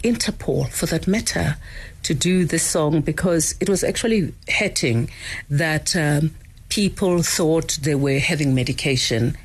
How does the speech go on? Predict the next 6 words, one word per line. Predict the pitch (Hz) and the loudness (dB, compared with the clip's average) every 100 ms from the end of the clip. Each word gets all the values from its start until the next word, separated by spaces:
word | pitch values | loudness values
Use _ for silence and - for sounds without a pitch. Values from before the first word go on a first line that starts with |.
| - | -6
and | 151 147 | -2 0
it | 135 - | 0 0
was | 131 127 - | 0 0 -2
counterfeit | - 143 143 - 127 - | 0 0 0 -2 -2 -2
medication. | 117 - - - - - - - - - - - | -2 -2 -2 0 0 -2 -6 -8 -8 -6 -6 -6
So | - - 165 160 156 156 | -2 0 2 4 4 2